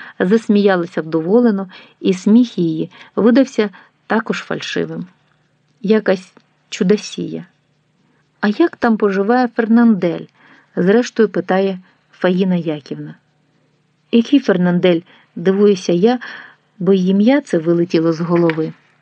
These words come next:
«Ну, не треба тільки вдавати святу невинність», у телефонній трубці ручаяться сміхи. «Хто-хто, а після останньої нашої зустрічі саме ти й повинна знати, як там поживає Фернандель».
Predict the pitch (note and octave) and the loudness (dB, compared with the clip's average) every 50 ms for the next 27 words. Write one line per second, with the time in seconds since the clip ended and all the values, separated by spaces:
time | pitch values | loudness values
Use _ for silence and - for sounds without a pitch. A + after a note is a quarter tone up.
0 | _ - - - - - _ _ _ _ - B3 C4+ D4 C#4 A#3 - - F#3 F3+ | _ -20 -20 -20 -20 -20 _ _ _ _ 2 4 4 6 4 4 2 2 -2 0
1 | F#3 G3 F#3+ G3 G3+ B3 C#4 C4+ - D#4 C#4+ - D4 C4+ A#3 B3 A#3 A#3 G#3+ G3+ | 0 2 0 2 2 0 -2 0 0 -2 0 0 0 2 2 4 2 2 0 0
2 | G#3+ G3+ - - G#3 G#3 G3+ A3 G3+ G3+ G#3+ G#3+ G3 F#3+ F3+ E3 D#3+ D#3 E3 F3 | -4 -6 -2 0 -2 -2 0 0 0 2 2 2 2 0 -2 -2 -4 -8 -8 -10
3 | - _ _ _ - - - - _ - G#3 F#3 - F3 F3 F3+ - F3+ F3+ F3+ | -14 _ _ _ -20 -20 -20 -18 _ -8 -6 -2 0 0 0 0 0 0 2 2
4 | E3+ E3 - - - G#3+ B3 A#3 - - - A3 G#3 - - - - - - - | 2 0 0 2 2 2 2 2 -2 -2 0 0 0 -2 -6 -20 -20 -20 -16 -6
5 | - C#3 F#3+ F#3+ F#3 - F3+ F3 F3+ G3 G#3 G3+ - - G3 F#3 F#3 - _ _ | -2 0 0 0 0 2 2 4 4 4 2 0 0 -2 -2 -2 -2 -8 _ _
6 | _ _ _ _ _ - - - F#3 F#3+ F3+ - - E3 E3+ E3+ - _ _ _ | _ _ _ _ _ -12 -2 0 0 0 0 -2 -6 -8 -8 -8 -10 _ _ _
7 | _ _ - - _ _ - - - - - E4 - - - - B3 B3+ C#4 D4+ | _ _ -20 -20 _ _ -18 -16 -10 0 0 0 0 0 0 2 4 4 4 2
8 | - - G3+ F#3 F#3 G#3+ G#3 F#3+ - G3 G3 F#3+ F#3 F#3 - G3 G#3 A#3 C4 C#4 | 0 -2 -4 -4 0 -2 -2 0 0 0 0 0 0 -2 -2 0 2 2 4 4
9 | C#4+ C#4 B3 A3+ A3 A#3+ - - B3 A#3+ A3 F#3+ F#3+ G#3+ A#3 A#3 - B3 A#3+ A#3 | 4 4 4 4 2 0 0 0 2 2 2 2 2 0 0 0 0 -4 -4 -2
10 | - B3+ A#3 A#3 - - - - - - - B3+ C#4 D#4 E4+ E4 - - A3+ A#3 | 0 0 0 0 -2 -18 -20 -18 -8 -2 0 0 2 2 0 -2 0 0 0 0
11 | B3+ - - D#4 B3 A3+ A3+ A#3 A#3+ C4 C4+ B3+ - A3 G3+ G3 F#3+ F#3+ F#3 F3+ | 0 0 0 0 2 2 2 4 4 4 2 2 2 0 0 0 0 0 0 0
12 | F#3 F3+ F#3 - F#3 F3+ F#3 F#3 F3 F3 F3 F3+ F#3 F#3+ F#3 F#3 - F3 D#3+ E3 | 0 0 0 -2 -2 0 0 0 2 2 2 2 2 0 -2 -4 -4 -4 -4 -4
13 | E3 E3 E3 D#3 C#3+ D#3+ D3+ - | -4 -4 -4 -2 -2 -2 -2 -2